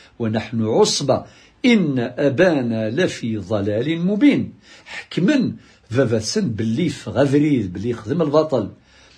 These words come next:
من بعد سميت مشاورا، ذا شو ذا سنان: "اقتلوا يوسف أو اطرحوه أرضا يخل لكم وجه أبيكم وتكونوا من بعده قوما صالحين." فغانا ذي لين ذي العباد الصالحين،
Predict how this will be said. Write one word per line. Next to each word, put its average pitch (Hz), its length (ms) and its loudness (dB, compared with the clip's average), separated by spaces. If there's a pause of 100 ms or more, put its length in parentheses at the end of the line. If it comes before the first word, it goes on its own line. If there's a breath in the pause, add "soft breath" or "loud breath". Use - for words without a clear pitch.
(220 soft breath)
من 113 80 -2
بعد 120 260 2
سميت 226 360 -4
مشاورا، 160 640 2 (460 soft breath)
ذا 175 80 4
شو 233 180 -2
ذا 196 80 2
سنان: 170 480 0 (400 soft breath)
"اقتلوا 226 720 2
يوسف 143 540 2
أو 123 300 0
اطرحوه 110 720 -4
أرضا 101 380 -6 (400 soft breath)
يخل 147 400 2
لكم 131 340 0
وجه 135 380 -2
أبيكم 127 480 -4
وتكونوا 117 520 -2
من 107 200 0
بعده 107 520 -4
قوما 104 240 -6
صالحين." 98 680 -6 (480 loud breath)
فغانا 120 520 0
ذي 196 180 0
لين 190 200 0
ذي 131 80 -2
العباد 135 360 2
الصالحين، 117 640 -6